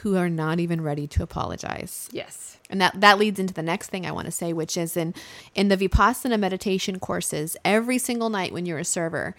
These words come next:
Speaker 1: we sit down and do a meditation. At the end of the meditation, we say this, and this is a wonderful place to start. This is a wonderful place. If everything we've talked to up till now just seems a little too much for you to see everyone as perfect or forgive certain things,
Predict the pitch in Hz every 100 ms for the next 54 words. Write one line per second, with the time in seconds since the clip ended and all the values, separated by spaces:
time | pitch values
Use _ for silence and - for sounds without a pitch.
0 | - - _ 190 - 202 - 180 180 175
1 | 170 160 151 185 170 - 156 143 - 175
2 | 196 208 202 185 185 208 190 190 180 170
3 | 190 190 - 196 214 185 190 151 156 -
4 | - 175 185 185 202 - 185 180 208 214
5 | 220 233 - 202 190 - - - 165 151
6 | - - - - - _ _ - 220 202
7 | 185 202 226 220 220 233 220 196 - 208
8 | 254 269 247 226 - 220 208 226 185 -
9 | 202 190 196 190 - 185 180 175 185 208
10 | 208 - 208 185 165 - - 202 190 185
11 | 185 - - - 196 196 214 208 196 196
12 | - 190 - 185 185 - - - 165 180
13 | 196 208 - 190 156 147 151